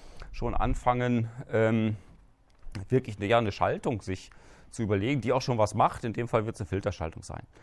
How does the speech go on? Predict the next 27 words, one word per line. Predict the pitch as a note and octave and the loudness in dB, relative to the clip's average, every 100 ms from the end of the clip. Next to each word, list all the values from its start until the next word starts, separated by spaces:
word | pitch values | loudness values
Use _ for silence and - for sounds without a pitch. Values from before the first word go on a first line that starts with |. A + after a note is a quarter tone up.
| - - - - - - _ _ _ _ | -20 -20 -20 -20 -20 -20 _ _ _ _
So, | - F3 C#3+ | 6 8 10
dann | E3 | 8
führe | D#3+ G#3 G3 | 6 4 6
ich | D3+ E3+ - | 6 6 8
das | C#3 - - - | 6 6 6 6
Smith-Diagramm | - C3+ G3+ - F#3+ F#3+ F3+ F3 F3 | 6 6 4 4 2 2 6 4 6
ein. | D3 E3+ G3 F#3 - - - - D3 - | 6 6 4 2 -2 -16 -18 -14 -10 0
Ähm, | C3 C3+ C#3 C#3 | 4 4 4 0
das | C#3 C#3+ D3 | -2 -4 -6
ist | C#3+ | -6
ein | - A#2 A2 - - - - - - - - | -2 0 -2 -4 -14 -20 -20 -20 -20 -20 -14
Tool, | - E3 G3 G#3 G3+ | 0 2 6 4 4
ein | B2 A#2+ | 2 4
Werkzeug, | C3 C3+ - - E3+ E3+ E3+ - - | 4 4 2 8 10 10 6 -2 0
das, | C3+ C3 C3+ - - - - | 8 10 10 8 -2 -4 0
ähm, | B2 B2 B2 B2 B2+ B2 - - - _ - - - _ _ - | 6 6 6 4 2 -4 -14 -20 -20 _ -20 -20 -20 _ _ -20
habe | - | -16
ich | |
das | - G#2 | -14 -8
Bild | B2+ A2+ | -8 -6
dabei? | - - - A3+ - _ _ _ _ _ _ _ _ _ _ _ | -6 -6 -6 -8 -12 _ _ _ _ _ _ _ _ _ _ _
Nee, | - | -8
habe | G2 G#2 | -6 -6
ich | |
hier | - | -8
nicht | G2+ G2+ | -10 -10
drauf, | - F#2 | -14 -14